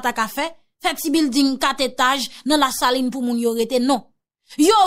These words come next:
vle w toujou rete nan nivo mizerab la. Dekwa nenpòt mil goud yo ba ou pou kraze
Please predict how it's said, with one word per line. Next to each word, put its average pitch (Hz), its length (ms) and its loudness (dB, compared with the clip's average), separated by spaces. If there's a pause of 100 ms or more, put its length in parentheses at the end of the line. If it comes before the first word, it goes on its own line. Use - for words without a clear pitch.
vle 453 160 4
w 480 160 0
toujou 427 480 4
rete 403 380 2
nan 370 180 0
nivo 359 400 2
mizerab 339 880 0
la. 403 160 0 (400)
Dekwa 339 380 0 (180)
nenpòt 359 600 0 (120)
mil 415 320 2
goud 320 220 2
yo 339 100 4
ba 339 220 4
ou 403 100 2
pou 381 160 -10
kraze 311 400 -2